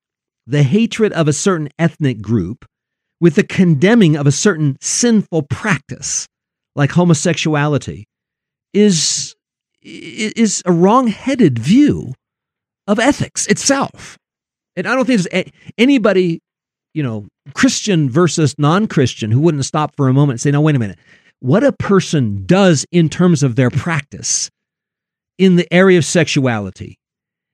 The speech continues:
and their ethnic background or skin color are two extremely different issues and should not be lumped into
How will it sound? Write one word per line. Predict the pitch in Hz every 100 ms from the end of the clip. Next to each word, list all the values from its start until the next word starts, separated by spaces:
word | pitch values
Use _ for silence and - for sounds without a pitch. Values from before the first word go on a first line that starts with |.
| _ _ 156
and | 180 190 185 175 147 _ _ _ -
their | 123 170 160
ethnic | 185 220 - 190 170 131
background | 156 170 165 143
or | 135
skin | 123 - 170
color | 170 139 123 117 -
are | 151
two | 143 - - 196 185 - _ _ 170
extremely | - - - 220 208 180 165
different | 120 151 - 127
issues | 107 - - - - _ _ _ _ _ _ _ -
and | 170
should | - - 220 185
not | 180 135
be | 147
lumped | 135 165 156 -
into | 180 175 - 120 95